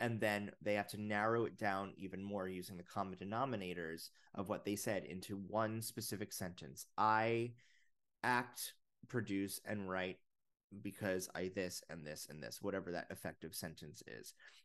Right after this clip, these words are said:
And I had one student challenge me the other day when I was like, "Let's share, let's share where we are right now, because it takes some time." And they literally were like,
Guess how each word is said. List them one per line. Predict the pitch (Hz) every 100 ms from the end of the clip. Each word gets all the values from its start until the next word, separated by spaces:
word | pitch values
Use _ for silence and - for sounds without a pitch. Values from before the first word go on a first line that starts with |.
| _ 123
And | 135
I |
had | 139
one | 143 185
student | - 190 131
challenge | 120 110 120 113
me | 107
the | 95 92
other | 90 95
day | 92 90 90 90 _ _ _ -
when | 113
I | 107
was | 107
like, | 113 107
"Let's | 123 -
share, | 147 143 139 135 -
let's | 151 147
share | - 180
where | 170 170
we | 165
are | 151 147
right | 156 101 -
now, | 76 62 65
because | - 107 104
it | -
takes | 117 -
some | 98
time." | 92 117 104 69 - - - - _ _
And | 120 117 113 110
they | 110 117
literally | 117 120 131 123
were | 117 110
like, | 107 101 101